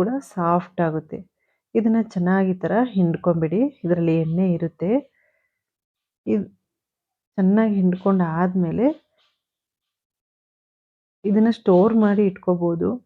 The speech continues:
ನಿಮ್ಗೆ ಯಾವ ಬೇಕು ಆವಾಗ ಯೂಸ್ ಮಾಡ್ಕೋಬಹುದು, ಸ್ಟೋರ್ ಮಾಡ್ಕೊಂಡು. ನಾನೊಂದ್ ಬಾಟ್ಲಿಗೆ ಸ್ಟೋರ್ ಮಾಡ್ಕೊಳ್ತಾ ಇದ್ದೀನಿ. ವಾರದಲ್ಲಿ ಎರಡು ಸರಿ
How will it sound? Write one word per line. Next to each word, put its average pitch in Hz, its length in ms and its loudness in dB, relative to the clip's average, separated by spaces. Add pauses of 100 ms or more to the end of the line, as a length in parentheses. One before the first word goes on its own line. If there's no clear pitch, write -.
(140)
ನಿಮ್ಗೆ 180 260 4
ಯಾವ 170 280 2
ಬೇಕು 170 360 -2
ಆವಾಗ 160 280 -2 (300)
ಯೂಸ್ 165 300 0
ಮಾಡ್ಕೋಬಹುದು, 160 680 -6
ಸ್ಟೋರ್ 165 380 -2
ಮಾಡ್ಕೊಂಡು. 160 500 -4 (460)
ನಾನೊಂದ್ 226 320 2
ಬಾಟ್ಲಿಗೆ 175 400 -2
ಸ್ಟೋರ್ 170 340 -4
ಮಾಡ್ಕೊಳ್ತಾ 160 480 -6
ಇದ್ದೀನಿ. 160 360 -2 (2000)
ವಾರದಲ್ಲಿ 196 580 2
ಎರಡು 175 240 0
ಸರಿ 180 260 -2